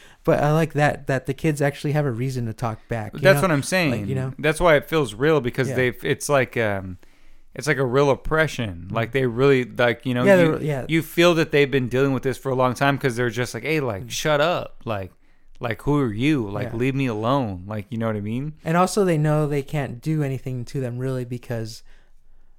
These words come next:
Speaker 1: you know, they're still young, they're still underage,
Speaker 2: Yeah,
Speaker 1: too,
Speaker 2: and it's
Speaker 1: you know?
Speaker 2: also just that idea of, like, yeah, you know, 'cause what is, you know, they take 'em up to the Hill, which is,
Speaker 1: Yeah.
Speaker 2: like, their juvenile center,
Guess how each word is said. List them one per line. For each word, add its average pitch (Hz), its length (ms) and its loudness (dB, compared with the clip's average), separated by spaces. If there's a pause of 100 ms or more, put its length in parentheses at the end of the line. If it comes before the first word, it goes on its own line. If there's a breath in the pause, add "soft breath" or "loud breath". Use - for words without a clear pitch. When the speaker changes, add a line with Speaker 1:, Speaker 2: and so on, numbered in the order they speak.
(140)
Speaker 1:
you 151 160 -8
know, 139 120 -2
they're 127 160 -4
still 139 320 0 (100)
young, 123 400 -2
they're 135 180 -4
still 151 260 -2
underage, 117 680 -6
Speaker 2:
Yeah, 214 180 2
Speaker 1:
too, 240 60 6
Speaker 2:
and 220 100 4
it's 214 120 2
Speaker 1:
you 214 40 6
know? 220 40 8
Speaker 2:
also 202 240 4
just 160 300 0
that 160 120 6
idea 131 320 6
of, 120 100 2
like, 123 180 0
yeah, 151 140 8
you 147 200 2
know, 143 140 4
'cause 123 160 -4
what 131 120 0
is, 120 240 -2
you 127 140 -2
know, 117 100 0
they 113 120 0
take 127 200 -2
'em 117 120 -2
up 117 120 0
to 123 100 -4
the 107 120 -6
Hill, 110 340 2
which 107 140 -2
is, 113 120 -2
Speaker 1:
Yeah. 110 60 0
Speaker 2:
like, 107 120 -2
their 123 100 -2
juvenile 113 640 0
center, 123 440 -2